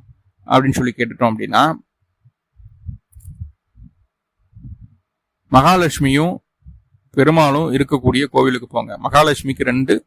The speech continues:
நெய் தீபம், பெருமாளுக்கு ரெண்டு நெய் தீபம். மகாலட்சுமி மல்லிகைப்பூ, பெருமாளுக்கு துளசி வாங்கி கொடுத்து வழிபாடு பண்ணிட்டு வாங்க. எப்ப பண்ணணும்? பிறந்த கிழமை அன்னைக்கு, பிறந்த நட்சத்திரத்தன்னைக்கு இந்த வழிபாடு செய்துட்டு வாங்க. இந்த மாதம் மிகப்பெரிய முன்னேற்றம்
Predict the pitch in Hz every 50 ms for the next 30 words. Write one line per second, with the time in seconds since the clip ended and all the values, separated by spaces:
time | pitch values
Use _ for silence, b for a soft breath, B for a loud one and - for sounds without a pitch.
0 | _ _ 139 135 131 131 120 123 113 110 - 98 - - - 127 131 143 143 143
1 | 139 139 - - 127 117 117 117 113 110 113 110 110 107 107 95 101 120 120 139
2 | 151 147 135 127 - 131 127 120 117 117 120 131 139 135 - - 143 170 208 _
3 | _ b b b b b b - - 135 135 151 156 147 131 127 - - 139 -
4 | - 123 127 120 - - 160 _ _ _ - - _ 180 175 _ _ _ _ _
5 | _ - - - _ _ _ _ _ - - - 127 151 151 147 131 123 131 139
6 | - 147 131 131 139 143 143 135 127 127 120 120 117 - 117 120 117 113 113 -
7 | - - 127 - - 160 139 - 135 131 127 127 120 120 123 135 - 131 131 139
8 | 143 139 - 131 127 135 135 131 123 127 135 143 123 127 123 127 123 120 - -
9 | 123 123 127 120 113 123 123 127 131 131 123 120 120 117 123 123 123 120 - 123
10 | 120 113 113 - 120 120 - - - - _ _ _ _ _ _ _ _ _ _
11 | _ _ _ - - 123 120 120 123 135 147 156 151 175 185 - - _ _ _
12 | _ - 139 135 131 208 - - - 165 160 170 170 180 196 - _ - - 135
13 | 147 151 151 147 - - 156 170 190 -